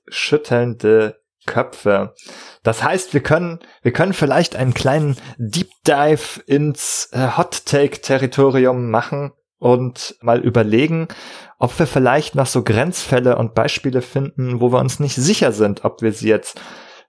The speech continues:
in unsere Beschreibung einsortieren wollen vom Metroidvania. Also wir haben ja schon gesagt, irgendwie ganz, also gewisse Parallelen gab es zur Open World,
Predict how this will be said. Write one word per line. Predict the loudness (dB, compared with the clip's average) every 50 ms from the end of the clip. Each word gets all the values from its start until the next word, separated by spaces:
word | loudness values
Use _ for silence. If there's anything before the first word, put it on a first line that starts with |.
| _
in | -4 -2 -2 0
unsere | 0 0 0 0 0 0
Beschreibung | 2 0 0 2 0 0 2 2 2 0 -2 -4 -4 -2
einsortieren | -2 0 2 2 2 0 0 0 0 0 2 0 0 -4 -2
wollen | -2 0 0 -2 -2 -6
vom | -8 -6 -6 -6 -6 -6 -10 -12 _ _ -20 -20 -20 -20 -20 _ _ _ _
Metroidvania. | -8 -6 -6 -4 -4 -2 -2 -2 -2 -2 0 0 0 0 0 0 2 2 0 0 -4 -12 -20 -20 -10 _
Also | -2 -2 0 0
wir | 0 0
haben | 2 2
ja | 2
schon | 2 2 0
gesagt, | 0 2 2 4 4 2 2 0 0 0
irgendwie | 0 0 0 0 -2 -2
ganz, | 0 0 0 0 -2 -6 -10 -12 -14 -8 _
also | 0 2 2 2 2 2
gewisse | 0 -2 -4 -2 -2 -2 -4 -4
Parallelen | -4 0 0 2 2 2 0 2
gab | 0 0 0 0
es | -2 -6 -8
zur | -6 -2 2 2 2 4 2
Open | 0 -2 0 0 -2 0 0
World, | 2 2 4 4 4 2 2 0 -4 -14 -20